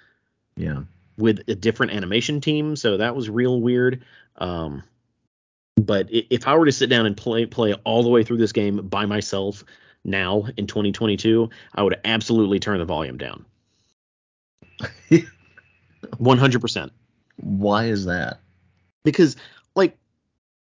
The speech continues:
Speaker 2: I, I mentioned this when we were sitting down playing it, like, when they punch, it's always the same, like, four lines.
Speaker 1: Yeah, they don't, they don't need to talk. They don't
Speaker 2: They
Speaker 1: need
Speaker 2: don't
Speaker 1: to
Speaker 2: need to
Speaker 1: do
Speaker 2: talk that much, man.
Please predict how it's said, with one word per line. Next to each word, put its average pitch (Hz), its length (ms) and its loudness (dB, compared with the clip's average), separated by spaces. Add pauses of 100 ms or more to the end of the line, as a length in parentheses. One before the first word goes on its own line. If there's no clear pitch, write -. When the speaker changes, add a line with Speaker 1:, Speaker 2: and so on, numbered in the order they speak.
(300)
Speaker 2:
I, 156 140 2
I 143 100 2
mentioned 240 320 4
this 233 180 2
when 151 260 0
we 165 80 4
were 160 100 4
sitting 165 200 -6
down 151 140 -2
playing 190 240 -2
it, 95 60 -2
like, 104 280 -2 (560)
when 160 180 6
they 156 100 6
punch, 180 380 0
it's 117 220 -2
always 160 340 2
the 139 100 -2
same, 143 380 0
like, 131 200 -2
four 131 420 0
lines. 107 500 -2 (640)
Speaker 1:
Yeah, 165 200 0
they 160 80 -4
don't, 165 340 0
they 151 100 2
don't 170 160 0
need 160 140 -2
to 139 80 -6
talk. 139 420 -4 (260)
They 131 80 -2
don't 156 140 -4
Speaker 2:
They - 80 4
Speaker 1:
need - 40 6
Speaker 2:
don't 135 80 -2
Speaker 1:
to 339 60 2
Speaker 2:
need 320 100 4
to - 60 -4
Speaker 1:
do - 60 2
Speaker 2:
talk 302 140 0
that 226 120 -2
much, 160 200 0
man. 165 320 -2